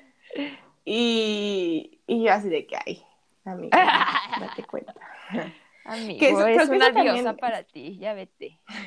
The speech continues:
Speaker 1: Ese también sirve para dar cuenta de que el atleta Kim Lim, inserte apellido aquí,
Speaker 2: Era buena persona.
Speaker 1: este, sí,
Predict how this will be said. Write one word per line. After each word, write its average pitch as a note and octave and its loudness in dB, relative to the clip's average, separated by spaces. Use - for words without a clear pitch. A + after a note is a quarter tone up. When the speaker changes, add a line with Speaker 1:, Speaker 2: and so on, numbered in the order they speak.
Speaker 1:
Ese B3+ -4
también B3 -4
sirve A#3+ 0
para G#3+ 0
dar F#3+ -4
cuenta A#3 -2
de D#4 0
que A3 0
el G3 2
atleta G3+ -2
Kim A3 -6
Lim, A3 -8
inserte G#3+ -10
apellido G3+ -8
aquí, - -12
Speaker 2:
Era A3+ -2
buena G#3 -6
persona. G#3 -2
Speaker 1:
este, A3+ 0
sí, C#4+ 2